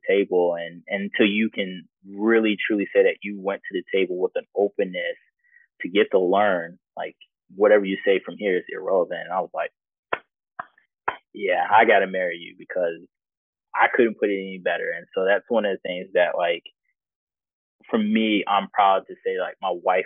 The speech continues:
was, had that willingness to wanted to learn and wanted to be an advocate, not only for the Black community, but just in general to kinda show me that it's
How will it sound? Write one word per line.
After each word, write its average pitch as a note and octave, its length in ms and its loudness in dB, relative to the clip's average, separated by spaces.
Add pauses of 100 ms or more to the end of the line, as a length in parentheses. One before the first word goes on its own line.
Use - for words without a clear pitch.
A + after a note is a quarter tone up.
(120)
was, F#2 280 0 (260)
had G#2+ 180 2
that G2 200 -2
willingness F#2+ 480 -8
to F#2+ 60 -4
wanted F#2+ 460 0
to F2+ 200 -8
learn F#2 340 -2
and F2 140 -14
wanted F#2 240 -4
to F2 60 -16
be E2+ 160 -6
an - 80 -8 (100)
advocate, G2 560 0
not F#2 140 -4
only F#2+ 240 -12
for F#2+ 100 0
the F2 80 0
Black F2 320 2
community, F2+ 560 -12
but F2+ 160 4 (460)
just C3+ 140 0
in G#2+ 100 6
general G#2 280 6
to F#2+ 140 4
kinda F#2+ 160 2 (120)
show F#2 120 2
me F#2+ 260 -6
that F2 320 0 (240)
it's - 120 -6